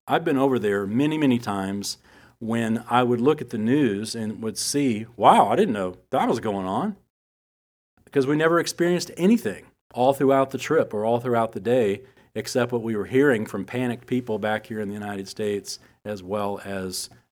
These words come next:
uh, what we would see on the news. So most of the, the, um,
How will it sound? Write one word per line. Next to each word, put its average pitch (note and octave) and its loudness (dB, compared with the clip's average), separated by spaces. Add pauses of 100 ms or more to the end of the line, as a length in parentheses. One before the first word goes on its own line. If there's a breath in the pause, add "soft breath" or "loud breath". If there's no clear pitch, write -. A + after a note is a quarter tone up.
(100)
uh, F#2+ -10
what G2 -6
we G2 -6
would F#2 -10
see G#2 -8
on F2+ -8
the F#2 -8
news. F2 -14 (540)
So - -14 (640)
most B2+ 0
of A#2+ 2
the, G#2+ -2 (360)
the, G2+ -8
um, F2+ -14